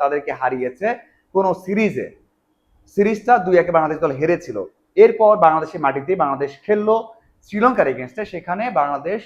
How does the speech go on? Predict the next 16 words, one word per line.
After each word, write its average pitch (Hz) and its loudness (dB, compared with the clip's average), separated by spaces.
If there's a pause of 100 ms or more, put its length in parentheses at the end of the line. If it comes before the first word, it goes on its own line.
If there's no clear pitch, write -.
(380)
দুই 175 -2
একে 160 0
সিরিজ 190 -6
জিতলো, 127 -10 (220)
একটা 135 -4
বাংলাদেশ 160 -2
হারলো, 151 2
একটা 156 0
জিতলো। 143 -2 (640)
সেই 262 2
দিক 202 -4
থেকে 220 2
বাংলাদেশ 170 2 (100)
জয় 156 4
পরাজয় 151 -2
হিসেবে 165 -6